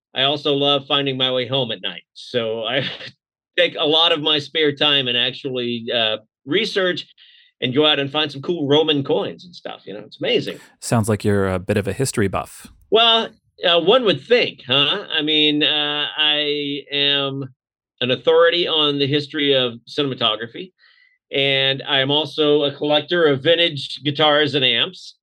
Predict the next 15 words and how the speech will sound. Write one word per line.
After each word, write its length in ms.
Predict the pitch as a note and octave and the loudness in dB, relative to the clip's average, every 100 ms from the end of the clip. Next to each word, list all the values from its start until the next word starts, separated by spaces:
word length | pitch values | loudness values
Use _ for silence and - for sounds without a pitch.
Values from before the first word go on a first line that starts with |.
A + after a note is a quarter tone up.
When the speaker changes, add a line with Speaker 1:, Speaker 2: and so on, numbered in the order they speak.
| _ | _
Speaker 1:
and 360 | B2 B2 A#2+ A#2 | -4 -2 0 -2
a 140 | A#2 | -4
player 420 | A#2+ C3+ A2 F#2+ G#2 | -2 0 0 0 -6
as 140 | G2 | -6
well. 260 | G2 G2+ - _ _ _ _ _ _ | -6 -6 -10 _ _ _ _ _ _
Here's 320 | _ A#3+ C4 G3 | _ -4 -2 0
my 180 | F#3+ | 0
theory 340 | D3+ D3+ B2+ A2 | 0 0 2 2
on 140 | G2+ | 0
all 180 | G2+ G2 | -2 -4
of 80 | E2+ | -6
this. 300 | D2+ - - _ _ _ _ - _ _ _ _ - | -12 -18 -20 _ _ _ _ -20 _ _ _ _ -2
In 140 | D#3+ | 0
order 380 | G3 A#3+ B3 G3+ | 4 6 4 2
to 680 | - F#3+ F3 E3 D#3 C#3 | 0 0 0 -2 -4 -4